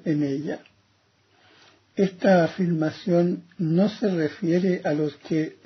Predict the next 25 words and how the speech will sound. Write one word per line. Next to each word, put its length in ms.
sin 240
culpa 500
suya, 600
no 320
conocen 600
a 120
Cristo 680
y 120
a 60
su 160
Iglesia. 640
Los 280
que, 360
sin 400
culpa 480
suya, 580
no 280
conocen 760
el 160
Evangelio 680
de 180
Cristo 640
y 160
su 220
Iglesia, 760